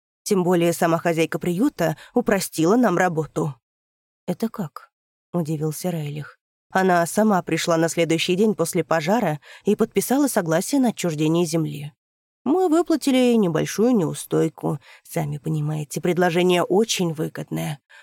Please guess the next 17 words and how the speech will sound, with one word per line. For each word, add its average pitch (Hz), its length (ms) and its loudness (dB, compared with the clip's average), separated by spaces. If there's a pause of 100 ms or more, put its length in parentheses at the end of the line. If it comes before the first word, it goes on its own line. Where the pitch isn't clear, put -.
(100)
Участок 208 520 -2
находился 170 580 0
в - 120 -12
плачевном 160 600 -2
состоянии. 156 840 -4 (520)
Так-то 214 440 0
ей 214 340 2
пришлось 196 420 2
бы 170 200 2
самой 170 440 2
оплачивать 170 540 -2
снос 160 280 0
старого 160 380 2
здания 170 440 2
и 156 40 4
расчистку 156 460 -4
территории". 151 760 -2